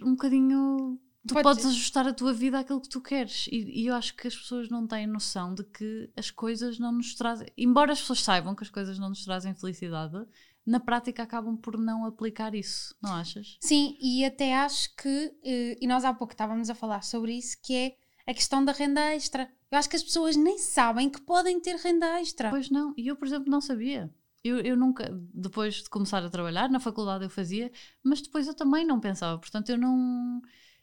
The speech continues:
Speaker 1: eu também não, não gosto assim, de, sei lá, de julgar as pessoas por isso, porque de facto
Speaker 2: Não, mas não é um
Speaker 1: ninguém nos
Speaker 2: julgamento,
Speaker 1: conta,
Speaker 2: é,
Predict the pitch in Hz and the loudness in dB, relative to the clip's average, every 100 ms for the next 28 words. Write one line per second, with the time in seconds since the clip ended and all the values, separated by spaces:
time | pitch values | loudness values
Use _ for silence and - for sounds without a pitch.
0 | _ _ - 214 - _ 262 262 262 269 | _ _ -10 -10 -10 _ 2 6 8 8
1 | 262 254 262 247 254 - - 233 240 240 | 8 8 8 6 2 -2 -8 -6 -4 -2
2 | 247 240 233 202 180 - - 180 156 156 | 0 2 0 -4 -10 -12 -8 -6 -6 -4
3 | 196 208 214 208 - 226 - 233 254 - | -2 -2 -2 -4 -4 -4 0 0 0 -4
4 | - - - 180 170 - - 208 - 320 | -14 -12 -2 0 0 -8 -10 -8 0 2
5 | 349 277 285 302 330 349 381 330 349 320 | 4 6 8 8 8 8 8 8 8 8
6 | 277 | 8